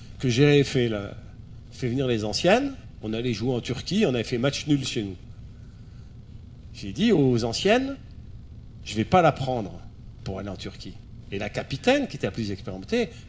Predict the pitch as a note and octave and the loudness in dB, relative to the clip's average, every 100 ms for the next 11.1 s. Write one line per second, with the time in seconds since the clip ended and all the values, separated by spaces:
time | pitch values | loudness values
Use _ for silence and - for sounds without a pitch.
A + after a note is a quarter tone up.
0 | - A2 G2+ G#2 - - B3+ G3 - - | -10 -6 -4 -4 2 8 8 8 0 -14
1 | - - - C3+ C#3 E3 A3+ E3 - - | -16 -16 4 10 12 12 8 4 -4 -14
2 | - - - - - - - - - G3+ | -14 -14 -16 -16 -16 -16 -16 -4 2 2
3 | - - - - F#2+ F2+ B2+ F#3+ B2 F#2+ | 2 -6 -12 -8 -6 -4 -2 0 0 -2
4 | - A2 E3 C#3+ C3+ B2+ A#2 G2 E2+ F2 | -2 10 10 10 4 4 2 -2 -6 -8
5 | - A3 C4+ - - - - A2 G2+ F#2 | 2 4 4 0 -10 -16 -6 -4 -2 -4
6 | F2+ F#3 G3 - - - - - - - | 4 8 8 6 -6 -16 -16 -16 -16 -16
7 | - - - - - - - G#2+ F2 E2+ | -16 -14 -14 -16 -16 -16 -12 -10 -8 -8
8 | D#2+ B2+ A#3 B3 - - A#2 A#2 A#2 E3 | 4 10 12 10 2 -2 0 2 6 6
9 | A#2 - C#3+ A2+ G2 - - - - - | 4 2 2 2 0 -4 -14 -14 -16 -16
10 | - - - - - G2+ F#2+ G#2+ A3+ D4+ | -16 -16 -16 -12 -8 -6 -4 2 4 4